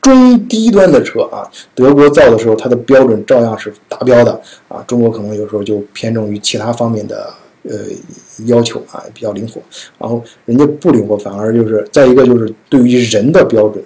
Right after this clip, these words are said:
啊，对于人的纪律性啊，啊，开车的时候也比较讲究啊，这，这相对来说啊，我们刚才算是夸德国啊，刚开始先说点德国好的，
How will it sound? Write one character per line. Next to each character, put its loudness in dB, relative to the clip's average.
啊， -14
对 -10
于 -6
人 -6
的 4
纪 0
律 -2
性 -12
啊， -20
啊， -16
开 -2
车 -2
的 0
时 -10
候 -6
也 -6
比 -10
较 -6
讲 -10
究 -10
啊， -20
这， -8
这 -6
相 2
对 6
来 4
说 -2
啊， -12
我 6
们 4
刚 4
才 4
算 4
是 -2
夸 0
德 4
国 0
啊， -6
刚 -2
开 4
始 2
先 2
说 2
点 2
德 2
国 4
好 -2
的， -12